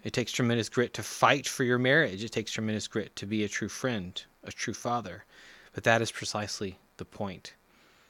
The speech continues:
It takes a man, and it makes a man at the same time. Who you're gonna be is dependent on who you are in the fight or in the struggle or in the time now, today, in fighting for your marriage,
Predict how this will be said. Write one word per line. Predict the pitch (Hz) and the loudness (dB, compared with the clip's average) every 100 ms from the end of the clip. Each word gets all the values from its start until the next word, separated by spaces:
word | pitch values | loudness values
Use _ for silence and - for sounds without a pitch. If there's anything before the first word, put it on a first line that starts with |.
| - | -10
It | 104 | -8
takes | - 113 - | 0 0 0
a | - | -4
man, | 101 104 98 92 | -4 -4 -4 -6
and | 101 | -8
it | 120 117 - | -10 -12 -8
makes | 101 117 - 104 | 0 0 0 -6
a | |
man | 95 92 | -6 -6
at | 95 | -8
the | - | -8
same | - 98 | -6 -6
time. | - 117 95 104 _ - - - - _ | -4 -6 -6 -14 _ -20 -20 -20 -20 _
Who | - 135 | 2 6
you're | 135 123 | 8 8
gonna | 135 160 | 10 8
be | 113 90 95 - _ _ - - - | 8 2 -2 -10 _ _ -20 -20 -12
is | 117 104 104 - - _ _ _ - | -6 -4 -4 -4 -10 _ _ _ -12
dependent | - - 147 127 | -4 4 6 6
on | - 107 107 107 - - | 2 -4 -4 -4 -8 0
who | |
you | 120 110 110 | 2 4 4
are | 104 | 4
in | 101 | 2
the | 98 | -2
fight | - 107 113 110 107 | 2 2 2 -2 -6
or | |
in | 98 | -6
the | 95 | -2
struggle | - - 107 104 98 - | -2 0 0 0 -2 -4
or | 104 | -6
in | 101 | -4
the | 95 | -6
time | - 110 101 95 98 | -6 -4 -2 -2 0
now, | 110 113 95 92 | 2 2 2 -4
today, | - 95 127 120 76 87 - - - - _ | -10 2 4 4 2 -8 -14 -20 -20 -20 _
in | - 175 135 110 | 2 4 4 2
fighting | 113 104 95 | 2 2 0
for | 104 | -4
your | 95 | -6
marriage, | 95 90 - - | -6 -8 -10 -12